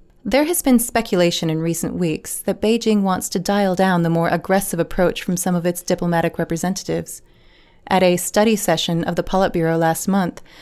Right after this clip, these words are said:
an expert on international communications was invited to speak about how to cultivate a credible, lovable, and respectable image for China overseas. According to a report from the Wall Street Journal this week,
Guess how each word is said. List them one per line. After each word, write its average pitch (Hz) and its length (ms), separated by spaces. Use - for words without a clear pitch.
an 226 220
expert 277 420
on 208 160
international 202 600
communications 180 800
was 175 120
invited 185 400
to 202 80
speak 202 460
about 175 240
how 202 220
to 220 120
cultivate 185 560
a 180 240
credible, 165 500
lovable, 175 600
and 196 200
respectable 196 760
image 180 320
for 185 120
China 175 300
overseas. 170 600
According 262 460
to 220 120
a - 20
report 175 480
from 190 80
the 175 60
Wall 175 200
Street 175 300
Journal 185 320
this 156 220
week, - 300